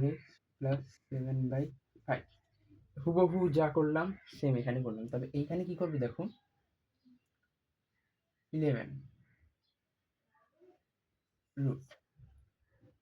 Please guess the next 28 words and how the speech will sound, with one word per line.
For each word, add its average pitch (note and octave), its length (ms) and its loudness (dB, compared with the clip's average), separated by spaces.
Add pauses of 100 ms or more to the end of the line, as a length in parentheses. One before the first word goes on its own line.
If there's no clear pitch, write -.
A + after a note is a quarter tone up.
(300)
এখানে E3 260 -2
ফোর D#3+ 200 2
আছে, D#3+ 160 -2
এই D#3 80 0
পাশে C#3+ 220 -4
ফোর D3 180 0
বানাতে C3 260 2
হবে। B2 200 -4
ফোর C3+ 180 0
এর C#3+ 140 -2
পর D#3 100 6 (120)
কত C#3+ 140 0 (100)
হলে C3+ 180 2 (200)
চৌষট্টি C#3 400 0
হয়? - 100 -14 (580)
ফোর C3+ 200 0
এর C#3+ 120 -6
পর C#3+ 120 2 (240)
থ্রি D3 220 -2
হলে C#3+ 220 2
চৌষট্টি। - 380 -2 (1300)
ঠিক F#3 180 -2
আছে, D#3 140 -4 (720)
সমান C#3+ 280 -2
সমান D#3 180 -8 (2500)
into D3+ 260 0 (300)
যেটা D3 160 4 (100)
ছিল - 140 -6